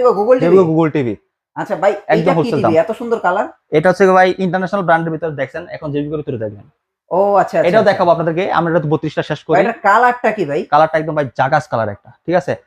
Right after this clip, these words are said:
Speaker 2: এখন দেখাবো Ultra বত্রিশের ভিতরে।
Speaker 1: ও আচ্ছা, ওই যে
Speaker 2: Ultra
Speaker 1: আপনি
Speaker 2: series।
Speaker 1: যে বলছেন
Speaker 2: হ্যাঁ।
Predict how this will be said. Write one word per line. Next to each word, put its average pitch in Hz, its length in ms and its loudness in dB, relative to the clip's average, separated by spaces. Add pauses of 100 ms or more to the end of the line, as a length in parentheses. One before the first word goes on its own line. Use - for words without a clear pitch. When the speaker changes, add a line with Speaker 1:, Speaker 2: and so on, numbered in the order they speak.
(180)
Speaker 2:
এখন 175 180 4
দেখাবো 196 240 2
Ultra 160 420 0 (140)
বত্রিশের 143 440 -4
ভিতরে। 110 260 -8 (100)
Speaker 1:
ও 175 100 2
আচ্ছা, 185 320 0
ওই 175 220 0
যে - 40 6
Speaker 2:
Ultra 247 160 4
Speaker 1:
আপনি 247 140 0
Speaker 2:
series। 254 160 2
Speaker 1:
যে 226 60 -2
বলছেন 226 320 0 (280)
Speaker 2:
হ্যাঁ। 139 220 2